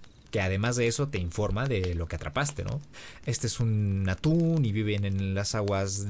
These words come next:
de no sé qué, esta es la pintura de las meninas, tiene, tiene lo suyo. En la protesta virtual se podían leer consignas como "Los peces son amigos, no comida". No, espérate.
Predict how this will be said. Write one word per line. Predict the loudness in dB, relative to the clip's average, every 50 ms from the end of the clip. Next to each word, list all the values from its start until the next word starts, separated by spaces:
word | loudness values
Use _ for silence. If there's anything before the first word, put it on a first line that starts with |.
| -4 -2 -2 -2
de | 0 0
no | 0 0
sé | 0 0
qué, | 2 2 4 4 4 2 2 -2 -4 -10 -18 -18 -18 -12 -6
esta | -4 -2 -2 0 0 0
es | 0 0 0 0
la | 0 0 0 0 0 0 -2 -2
pintura | -2 -2 -2 0 0 0 0
de | 2 2 0
las | 0 0 0
meninas, | 0 0 2 2 2 2 2 0 0 0 0 0 -2 -2 -4 -10 -16 -18 -18 -18 -12 -6
tiene, | -4 -2 0 2 2 2 0 -2 -2
tiene | -2 0 2
lo | 2 2
suyo. | 2 0 0 -2 -2 -4 -8 -12 -14 -14 -14 -14 -14 -14 -14 -14 -14 -14 -16 -16 -16 -16 -16 -16 -16 -16 -16 -12 -4 0
En | 2 2
la | 2 4
protesta | 4 4 4 4 2 2 2 2
virtual | 4 4 2 2 2 2 4 4 2 0 -2 -6 -12 -18 -20 -20 -20 -18 -10 -4
se | -2 -2 -2
podían | 0 2 2 2 4 4 4
leer | 4 4 4 2 2
consignas | 0 0 0 2 2 2 2 2 2 2 0 2 0 0 -2 -4 -6 -6
como | -4 -2 0 0 0 0 -2 -4 -6 -10 -16 -20 -20 -20 -20 -20 -20 -20 -20 -20 -20 -20 -20 -20 -14 -6
"Los | -4 -2 -2 -2 0
peces | 0 0 2 2 2 2
son | 2 4 4 4
amigos, | 4 2 2 4 4 2 2 2 0 -2 -2 -2
no | 0 0 0 0
comida". | 0 0 0 0 0 0 -2 -2
No, | -2
espérate. | -2 -2 -4 -6 -8